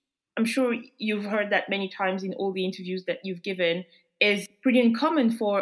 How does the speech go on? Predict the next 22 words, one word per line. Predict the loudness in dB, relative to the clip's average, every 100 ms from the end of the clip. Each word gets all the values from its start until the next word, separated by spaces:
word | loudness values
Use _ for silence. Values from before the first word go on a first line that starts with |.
| 0
a | -4
professional | -4 -8 0 0 2
dancer, | 2 2 2 -2
'cause | -4 -6
usually | -6 -6 -6
they | -4
start | -4 0 2 0 -4 -10 -8
at | -8 -12 _
five | 2 2 2
years | 0 0
old | 0 0 -2
or | -2 -2
something. | -4 -6 -4 -6 -8 -2
So | 2 4
obviously | 4 2 -2 -2 -4 0
you | 2
got | 4 6
in | 8 6 4 2
<laughs> | 2 6
and | 6 8 4 2
got | 0 0 2 4 4
started. | 6 6 4 0 0 2